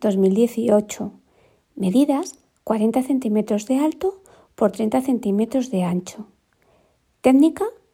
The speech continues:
plastilina sobre cartulina. Esta pintura representa el equilibrio en la vida. Tiene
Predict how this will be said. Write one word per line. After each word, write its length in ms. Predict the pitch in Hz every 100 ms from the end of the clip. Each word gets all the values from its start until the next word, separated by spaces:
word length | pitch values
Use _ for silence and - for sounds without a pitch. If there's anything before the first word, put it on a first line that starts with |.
| _ _ _ _ _ _ _ -
plastilina 640 | 233 214 - 214 262 392 466 - _ -
sobre 400 | - 233 190 185
cartulina. 640 | 190 190 196 196 196 190 _ _ _ _ _ _ -
Esta 260 | 254 285
pintura 460 | 277 294 311 285 311 -
representa 760 | 226 208 208 - 254 254 240 -
el 180 | 202 196
equilibrio 460 | 196 220 254 302
en 60 | 269
la 120 | 175
vida. 300 | 175 180 190 _ _ _ _ _ _ _ -
Tiene 460 | 269 247 185 -